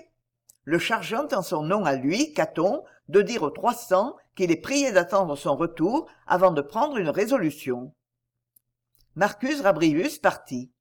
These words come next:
Sur ces entrefaites revinrent les officiers. Nous n'avons pas besoin de nous mettre à la solde de Juba ou de devenir des Numides, en supposant même que nous suivions Juba. De plus, nous ne craignons point César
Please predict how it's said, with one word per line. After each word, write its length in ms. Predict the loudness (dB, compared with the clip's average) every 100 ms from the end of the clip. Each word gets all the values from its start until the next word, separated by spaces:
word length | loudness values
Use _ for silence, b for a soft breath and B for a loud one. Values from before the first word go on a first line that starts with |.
| _ _ _ _ _ _
Sur 180 | -2
ces 220 | 0 0 0
entrefaites 640 | 0 -2 -2 4 4 4
revinrent 540 | 2 2 4 2 2 0
les 200 | -2 -2
officiers. 640 | -6 -8 -6 -4 -4 -8 _ _ _ _ _ _ _ _ _ _ -4
Nous 100 | 4
n'avons 300 | 4 4 2
pas 140 | 4
besoin 360 | 4 0 0 2
de 100 | 0
nous 140 | 0
mettre 240 | 2 2
à 60 | 2
la 100 | 2
solde 320 | 4 4 4
de 160 | 2 2
Juba 500 | 2 0 2 2 0 B _
ou 80 | 0
de 80 | 2
devenir 540 | 2 0 0 0 0
des 120 | -2
Numides, 640 | 0 -2 0 -2 0 0 -2 B B
en 120 | -6
supposant 500 | -4 -6 -4 -2 -2
même 320 | 2 2 2
que 100 | -2
nous 140 | -4 -4
suivions 420 | -6 -6 -2 -2
Juba. 600 | -2 0 0 0 -4 _ _ _ _ _ _ 0
De 100 | 0
plus, 400 | 0 -2 -2 -2
nous 100 | -4
ne 100 | 0
craignons 360 | 0 0 -2
point 240 | 0 2 2
César 560 | 0 0 0 0 -2